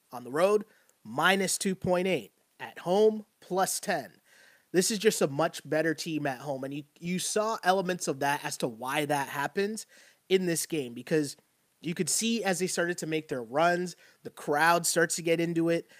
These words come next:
They got young guys that feed off that crowd, namely Joel Embiid, but it was interesting to see how the Raptors took that punch and handled it down the stretch. Did things go how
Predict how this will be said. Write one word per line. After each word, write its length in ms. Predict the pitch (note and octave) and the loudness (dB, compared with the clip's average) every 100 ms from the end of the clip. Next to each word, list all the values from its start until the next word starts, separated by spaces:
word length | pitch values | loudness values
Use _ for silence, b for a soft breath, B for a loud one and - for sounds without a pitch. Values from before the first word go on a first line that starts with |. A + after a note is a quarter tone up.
| B - | B -4
They 100 | E3 | 4
got 240 | G3+ B2+ | 4 4
young 300 | C#3 E3 F3 | 0 0 2
guys 320 | F3 E3+ E3 | 0 2 0
that 160 | C#3+ G#2 | -4 -10
feed 320 | - D3 E3+ | -14 -6 0
off 300 | E3 E3+ - | 0 0 -2
that 200 | E3+ D#3 | -2 -2
crowd, 400 | - E3 E3 D#3+ | 0 2 2 0
namely 360 | B2 C3+ C#3 C3 | -4 -8 -8 -6
Joel 420 | B2+ B2 A#2 G#2 | -6 -6 -8 -12
Embiid, 540 | G#2+ F3 F#3 F#3 F3 B B B - | -8 -6 -4 -4 -6 B B B -2
but 280 | D3+ C#3 _ _ _ _ - | 0 -2 _ _ _ _ -2
it 80 | E3+ | -2
was 120 | D#3 | 0
interesting 400 | - F#3+ - G#3+ | -2 -2 -2 0
to 80 | G3+ | 0
see 220 | - F3+ | 0 2
how 120 | E3 | 2
the 100 | D#3+ | 2
Raptors 520 | C#3 D3 D#3+ E3 C3+ | 2 0 0 -2 -4
took 240 | - E3 - | -2 -4 -2
that 260 | D3+ C3 | -4 -4
punch 500 | - F3 G#3+ - - b b b b | -2 -2 -2 -8 -14 b b b b
and 100 | B2+ | -18
handled 540 | - - B3+ C4+ G3 D3+ | -14 -6 0 2 2 2
it 140 | D3 | -2
down 240 | D#3+ C3+ | -2 -2
the 80 | C3 | -6
stretch. 500 | - A#2 G2 - - b b b b | -10 -10 -14 -14 -16 b b b b
Did 180 | D#3 - | -6 0
things 240 | F#3+ F#3 | 0 2
go 320 | D#3+ F3+ F3 | 4 6 6
how 480 | D#3+ D#3 D3+ D3 C#3 | 4 2 2 2 0